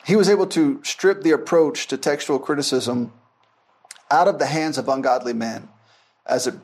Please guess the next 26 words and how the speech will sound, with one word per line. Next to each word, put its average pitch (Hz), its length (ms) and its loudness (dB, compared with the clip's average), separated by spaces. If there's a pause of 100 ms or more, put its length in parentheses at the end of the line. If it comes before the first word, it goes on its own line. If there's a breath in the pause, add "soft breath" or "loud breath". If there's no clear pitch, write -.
as 123 140 0
it 123 100 -4
pertains 139 340 -2
to - 60 -4
the 120 80 0
word 113 160 -2
of 104 100 -8
God, 110 280 0
at - 120 -10
least. - 380 -12 (380)
Somehow 196 440 2
Christians, 127 920 -2 (280)
even 170 380 2
Bible-believing 131 720 0
Christians, 113 500 -8
have 123 160 -4
fallen 160 460 0
in 120 160 -4
love 156 320 0
with 127 120 -6
the 131 60 -8
teachings 127 560 -6
of 113 140 -6
Westcott 123 440 -2
and 107 140 -4
Hort. 104 320 -4